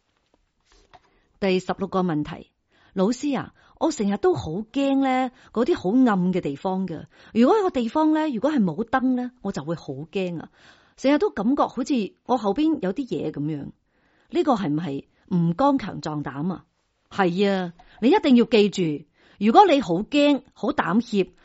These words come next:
都係好攞命嘅。無論如何，都要養成剛強嘅習慣。其實呢，你行過去，乜嘢事都冇㗎嘛。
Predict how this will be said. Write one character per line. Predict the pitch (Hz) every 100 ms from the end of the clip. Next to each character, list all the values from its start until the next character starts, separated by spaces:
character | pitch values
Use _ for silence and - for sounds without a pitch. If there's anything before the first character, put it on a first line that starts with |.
| _
都 | 349
係 | 320
好 | 202 170
攞 | 247 165
命 | 202 165 139
嘅。 | - - _ _ 214
無 | 254
論 | 269 262 208
如 | 202
何， | 180 185 - -
都 | 427
要 | 359
養 | 214 180 247
成 | 202 160
剛 | 359 349
強 | 247 156
嘅 | 180
習 | 190 -
慣。 | - 165 147 - _ _ -
其 | 294
實 | 311 285
呢， | 403 403
你 | 330
行 | 254 214 202
過 | 233 247
去， | 226 214 -
乜 | 320
嘢 | 277 240 233
事 | 233
都 | 285
冇 | 202 180
㗎 | 240
嘛。 | 226 190 180 180